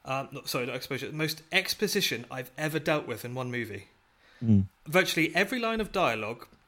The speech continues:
Speaker 1: was explaining a character's background, their
Speaker 2: Yep.
Speaker 1: motivation,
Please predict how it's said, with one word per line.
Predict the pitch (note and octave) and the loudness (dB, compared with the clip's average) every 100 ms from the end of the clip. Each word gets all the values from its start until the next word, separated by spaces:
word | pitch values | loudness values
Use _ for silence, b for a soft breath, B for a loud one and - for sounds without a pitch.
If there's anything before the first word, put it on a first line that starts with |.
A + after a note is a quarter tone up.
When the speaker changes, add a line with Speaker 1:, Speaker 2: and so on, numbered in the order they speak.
| _ - | _ -10
Speaker 1:
was | C#3 C3+ - _ - | -6 -6 -8 _ -8
explaining | D3+ - - D#3+ D#3 C#3+ | -4 -4 2 2 2 0
a | C3+ | -2
character's | - E3 C#3+ - C3 | 0 0 0 -6 -2
background, | D#3+ D#3 - C#3 A#3 - - _ _ _ b b b _ - | 0 0 -2 -4 -4 -8 -16 _ _ _ b b b _ 2
their | C#3+ | 8
Speaker 2:
Yep. | B2+ | 8
Speaker 1:
motivation, | E3 D#3+ D3+ B2+ - C3 | 6 4 4 4 0 -2